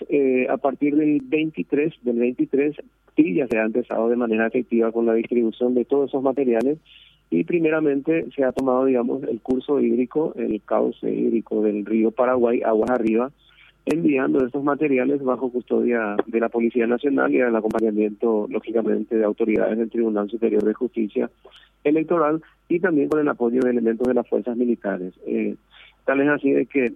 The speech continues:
esa travesía que empezó el veintitrés, eh, aguas arriba del río Paraguay, estaría terminando entre esta noche o madrugada de mañana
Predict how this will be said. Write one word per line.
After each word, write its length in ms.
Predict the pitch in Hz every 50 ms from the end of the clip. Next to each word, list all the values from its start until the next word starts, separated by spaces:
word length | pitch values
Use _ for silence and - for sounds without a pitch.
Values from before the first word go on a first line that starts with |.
| - _ -
esa 220 | - 131 - 151 -
travesía 560 | 147 147 143 143 139 - 139 143 143 143 -
que 100 | - 143
empezó 340 | 135 123 - - - 139 135
el 60 | 131 127
veintitrés, 580 | 135 139 135 - 156 151 - 139 139 143 139 - - -
eh, 400 | 120 110 107 101 101 98 98 98 - 110
aguas 260 | 110 110 117 123 120
arriba 280 | - 120 120 120 123
del 120 | 123 113 107
río 200 | 113 113 117 110
Paraguay, 460 | - 131 131 135 127 120 117 123 147 - _ - - - _ _ _ _
estaría 380 | - 120 - 127 117 117 117 113
terminando 580 | 127 127 127 127 120 117 117 117 120 120 117
entre 880 | 117 117 110 - 113 113 113 113 113 113 113 113 110 110 107 107 107 110
esta 240 | 110 - - 120 117
noche 840 | 120 123 127 127 131 131 131 127 - - - 127 123 127 123 123 120
o 200 | 117 113 113 113
madrugada 600 | 113 117 117 120 123 127 113 113 110 110 117 117
de 80 | 120 127
mañana 500 | 135 127 117 113 110 110 120 131 139